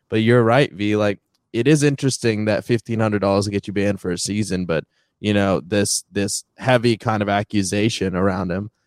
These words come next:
doesn't even get you more than that. And he can step out of the situation and probably make a hundred million dollars right now.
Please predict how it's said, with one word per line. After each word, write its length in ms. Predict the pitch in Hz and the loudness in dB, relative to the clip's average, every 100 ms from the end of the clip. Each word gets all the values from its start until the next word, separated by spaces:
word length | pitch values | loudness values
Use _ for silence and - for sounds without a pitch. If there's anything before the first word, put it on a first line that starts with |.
| _ _ - | _ _ 2
doesn't 300 | 120 113 113 | 4 6 4
even 280 | 107 104 98 | 2 0 0
get 220 | 104 87 | 0 0
you 500 | 98 98 98 104 - _ _ _ _ _ _ | 2 2 2 -2 -8 _ _ _ _ _ _
more 260 | 104 104 117 | -2 0 0
than 180 | 104 92 | 0 -6
that. 300 | 69 53 - | -8 -14 -12
And 320 | 101 98 90 | -8 -6 -6
he 140 | 104 107 | -8 -8
can 200 | 101 92 | -8 -6
step 360 | - 113 110 | -2 0 2
out 180 | 104 107 | 2 4
of 80 | 104 | 2
the 80 | 98 | 0
situation 720 | - 92 92 101 110 - 98 | -6 -6 -4 -2 -4 -6 -8
and 100 | 98 | -4
probably 300 | 98 92 92 | -2 -2 -2
make 180 | 101 - | -2 0
a 40 | |
hundred 240 | 101 95 85 | -2 0 -2
million 240 | 73 71 | -4 -6
dollars 420 | 98 123 - - | 0 0 0 -6
right 160 | - - | -16 -18
now. 260 | 50 - | -20 -20